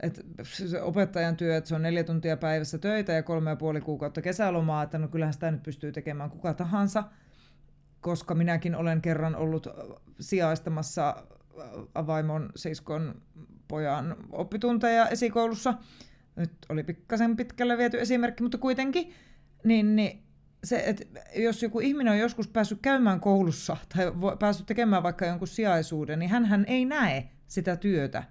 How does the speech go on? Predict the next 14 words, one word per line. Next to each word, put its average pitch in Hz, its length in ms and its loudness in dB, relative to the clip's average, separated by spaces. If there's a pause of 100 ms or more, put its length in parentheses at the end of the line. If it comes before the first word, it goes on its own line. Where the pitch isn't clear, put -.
siinä 175 220 -2
kokonaiskuvassa. 165 1080 -6 (1500)
Vaikka 185 280 0
olisi 185 140 2 (420)
pidemmälläkin 247 540 4
sijaisuudella 131 720 -2
ollut, 147 260 -2
niin 170 60 -2
siitä 190 240 0
huolimatta 226 520 4
ei 151 120 -2
välttämättä 139 520 -4
näe 131 280 -4
sitä 147 360 -4